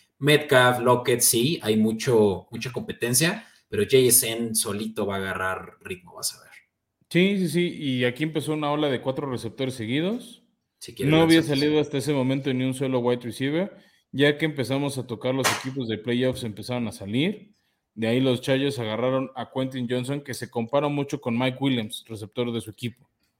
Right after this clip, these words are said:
Speaker 1: Sí, es muy largo, muy grande.
Speaker 2: ¿No? Entonces, pues, como que es alguien que hace mucho fit. De ahí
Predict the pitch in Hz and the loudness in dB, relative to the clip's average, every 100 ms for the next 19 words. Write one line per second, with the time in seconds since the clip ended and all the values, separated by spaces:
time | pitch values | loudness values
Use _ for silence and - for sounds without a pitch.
0 | - - 110 107 - 113 120 113 107 107 | -10 0 2 2 2 0 2 2 0 2
1 | 110 104 98 104 104 101 98 92 - - | 2 0 -2 -2 -2 -2 -4 -6 -10 -14
2 | - - - 135 143 143 123 131 123 - | -20 -16 -2 0 0 -2 -2 -4 -6 -14
3 | - 123 - 127 120 131 123 135 131 131 | -14 -10 -2 0 2 0 4 4 4 2
4 | 127 123 123 120 113 - 180 185 - _ | 0 0 -2 -2 -6 0 -2 -2 -18 _
5 | _ _ _ _ - 127 135 170 - | _ _ _ _ 0 4 4 2 -2